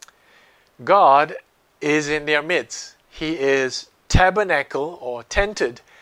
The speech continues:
in the midst of his people who were twen-, tent dwellers,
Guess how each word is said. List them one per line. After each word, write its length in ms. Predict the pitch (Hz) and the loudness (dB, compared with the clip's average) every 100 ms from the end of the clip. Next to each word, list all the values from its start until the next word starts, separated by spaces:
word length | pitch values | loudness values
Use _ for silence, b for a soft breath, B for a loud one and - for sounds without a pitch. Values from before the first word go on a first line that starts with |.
| b b | b b
in 200 | - 147 | -8 -6
the 80 | 139 | -6
midst 320 | 135 175 - | -2 -4 -2
of 120 | 147 135 | -8 -8
his 160 | 147 | -12
people 600 | - 226 214 131 123 131 b b b b - | -6 -4 -4 -6 -8 -10 b b b b -8
who 220 | 202 196 | -2 0
were 240 | 175 180 180 | 2 2 2
twen-, 480 | - - 247 233 214 _ | -4 0 2 2 -2 _
tent 320 | - 240 185 143 | 0 0 0 2
dwellers, 500 | 156 127 127 165 | 4 4 2 -6